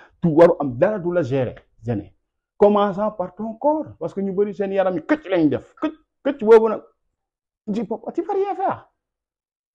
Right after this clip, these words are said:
Tu peux rien faire. Franchement, c'est des conseils, c'est pas pour, je répète encore. Xasuma, ku ci gis boppam nag, man, je sais pas l'objectif pour xas.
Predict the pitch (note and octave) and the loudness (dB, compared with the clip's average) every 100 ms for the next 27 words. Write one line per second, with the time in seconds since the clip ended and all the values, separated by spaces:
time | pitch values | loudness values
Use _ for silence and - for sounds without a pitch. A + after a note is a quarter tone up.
0 | _ _ _ _ - G2 B2 A3+ D#3 C#3+ | _ _ _ _ -16 -8 -6 -8 -10 -16
1 | C3 - D3 G3+ E3+ F#3 F#3+ D3 A#2 A#2+ | -16 -4 -2 -2 -2 -2 0 -2 -2 -4
2 | A2 C3+ B2+ D3 E3+ C3+ D#3 D#3 D3 B2+ | -4 -6 -6 -4 -4 -4 -2 -2 -2 -4
3 | B2 _ _ - C3+ D#3+ - A#2 A#2+ A#2+ | -6 _ _ 0 0 2 -4 -6 -4 -4
4 | A#2 - _ - G3 E3+ G#3 G3 A3 A3+ | -6 -20 _ 0 2 4 2 2 0 -2
5 | A3 G#3+ E3 F3 E3 E3 D#3+ - _ _ | 0 0 0 0 2 2 0 -4 _ _
6 | - D#3+ D#3+ D3 E3 E3 E3+ C3 C3 B2+ | -4 0 0 0 -2 -2 -2 -4 -6 -8
7 | A#2 G#2+ G2+ F#2+ | -10 -10 -8 -12